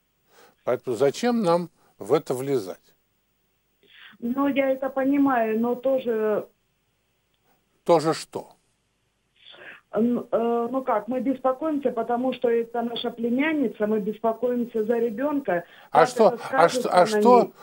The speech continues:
Speaker 1: что ребенку, э, какой тут нанесен ущерб?
Speaker 2: Ну, то, что вот она целенаправленно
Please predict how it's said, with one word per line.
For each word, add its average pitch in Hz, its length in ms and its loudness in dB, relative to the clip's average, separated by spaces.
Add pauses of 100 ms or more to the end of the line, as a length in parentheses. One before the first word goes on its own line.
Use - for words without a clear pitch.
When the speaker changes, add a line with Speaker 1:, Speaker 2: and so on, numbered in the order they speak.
(160)
Speaker 1:
что 208 640 4
ребенку, 156 960 2 (400)
э, 98 260 -6 (880)
какой 175 400 2
тут - 300 -4
нанесен 139 640 -2
ущерб? - 460 -10 (1200)
Speaker 2:
Ну, 262 380 0
то, 302 200 -4
что 294 220 -4
вот 294 120 -4
она 285 220 -4
целенаправленно 269 1080 -2